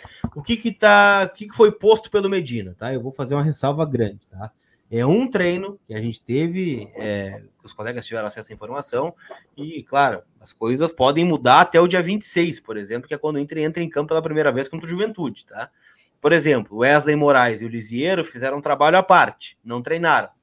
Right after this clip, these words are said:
né? Fizeram um trabalho físico, o David nem tinha chegado ainda, né? Então daqui a pouco muita coisa vai mudar. Mas o time que ele colocou no, que ele colocou no treino: Daniel,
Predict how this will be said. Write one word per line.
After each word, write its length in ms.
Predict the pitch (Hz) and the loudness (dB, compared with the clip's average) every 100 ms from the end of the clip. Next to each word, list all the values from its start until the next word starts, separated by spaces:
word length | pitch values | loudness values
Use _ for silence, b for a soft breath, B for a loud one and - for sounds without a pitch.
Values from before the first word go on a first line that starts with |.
| _ _ | _ _
né? 180 | 110 113 | -18 -16
Fizeram 260 | 104 107 | -14 -12
um 40 | 110 | -10
trabalho 280 | 117 123 | -8 -8
físico, 480 | 143 180 196 180 196 B B _ | -6 -4 -4 -6 -12 B B _
o 100 | 202 | -4
David 360 | 160 170 151 147 | 2 2 0 -4
nem 160 | 175 | -6
tinha 200 | 175 151 | -4 -4
chegado 480 | 143 147 123 120 139 | -4 -4 -2 -2 -2
ainda, 320 | 143 196 160 | -4 -6 -6
né? 100 | 117 | -8
Então 220 | 123 127 | -10 -10
daqui 180 | 143 143 | -8 -6
a 40 | 120 | -6
pouco 260 | 156 160 | -6 -6
muita 260 | 156 208 190 | -4 -2 -4
coisa 320 | 185 175 165 | -2 -2 0
vai 120 | 160 | 0
mudar. 360 | 180 175 107 - B B B - | -2 -2 -4 -6 B B B -6
Mas 140 | 151 | -4
o 20 | |
time 140 | 226 233 | -2 -2
que 60 | |
ele 80 | 233 | 2
colocou 280 | 233 220 214 | 2 4 2
no, 180 | 202 202 | 0 0
que 80 | |
ele 100 | 196 | 0
colocou 280 | 190 202 208 | 0 2 2
no 80 | 208 | 2
treino: 320 | 202 117 98 _ _ _ _ _ 151 | 2 0 -2 _ _ _ _ _ 4
Daniel, 680 | 185 190 165 170 202 202 | 6 8 8 8 6 0